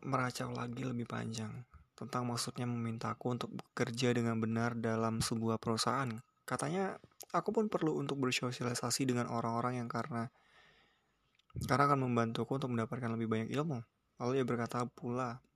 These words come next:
tentang seorang pria bekerja yang akan dipandang lebih baik di mata orang-orang. Well, nanti ku coba pikirkan ya. Aku hanya ingin Lara tidak meracau lagi membicarakan hal ini. Aku hanya tidak suka jika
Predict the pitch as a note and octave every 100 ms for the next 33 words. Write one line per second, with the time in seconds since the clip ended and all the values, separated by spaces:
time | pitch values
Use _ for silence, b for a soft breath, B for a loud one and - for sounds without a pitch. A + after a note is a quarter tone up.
0 | - A#2+ A2+ A#2+ B2+ A#2+ A2 A2+ - A2+
1 | A#2 B2 _ b b b b b b b
2 | - B2+ B2 A#2+ A#2 A#2+ A#2 A2+ - A#2
3 | A#2 A#2 A#2 A#2 C3 - - - - -
4 | - - - - - B2 A#2+ A#2 A#2 A2+
5 | A#2 A2+ A2+ A2+ A#2 A2+ A2+ A#2 A2+ A2
6 | A2 B2 C#3 - - - - - - -
7 | D2+ - - - D#2 A2+ A2+ A#2+ - B
8 | B B B E2 C#3+ D#3+ F3+ E3+ C3+ B2
9 | B2+ A#2+ A#2 A2 - - - - - D#3+
10 | G3+ F#3+ E3 D#3 C#3+ C#3 D3+ C#3+ B2+ B2
11 | B2 A#2+ A#2+ A#2 A#2+ B2+ A#2 A2 A2+ A2+
12 | A#2 A#2+ A2+ A#2 A2+ A2+ B2 B2 A#2+ A#2
13 | - A2+ - A#2+ A2+ A2 - D3 A#2